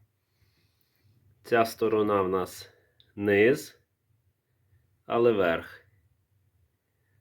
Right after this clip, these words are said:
корпуса. Це дві боковинки. Я спочатку їх зробив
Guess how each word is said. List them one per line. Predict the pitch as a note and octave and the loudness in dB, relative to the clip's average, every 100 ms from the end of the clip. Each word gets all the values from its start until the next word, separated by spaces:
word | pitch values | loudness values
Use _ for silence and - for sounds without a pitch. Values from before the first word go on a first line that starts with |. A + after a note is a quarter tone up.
| _ | _
корпуса. | - G#2+ - C3 B2+ D3+ D#3+ D#3 _ _ _ _ _ - - - - _ _ _ _ _ _ _ _ _ - - - - - - - | -4 -4 -4 -8 -6 -2 -4 -4 _ _ _ _ _ -20 -20 -20 -20 _ _ _ _ _ _ _ _ _ -20 -20 -20 -20 -20 -20 -20
Це | - A#2+ | -2 2
дві | G#2 G2 F#2 - _ _ _ _ _ _ | 2 0 -2 -4 _ _ _ _ _ _
боковинки. | G#2+ G#2 B2 D3 F3+ F3 F3 E3 - _ _ _ _ _ _ _ _ _ _ _ _ _ _ _ _ _ _ _ | -12 -2 2 4 4 2 0 -2 -6 _ _ _ _ _ _ _ _ _ _ _ _ _ _ _ _ _ _ _
Я | - G#2+ | 2 2
спочатку | - A2+ B2+ A2+ - A2 | 0 2 4 4 4 2
їх | G#2 | 2
зробив | G2 G#2+ G#2 G#2+ | 2 0 4 2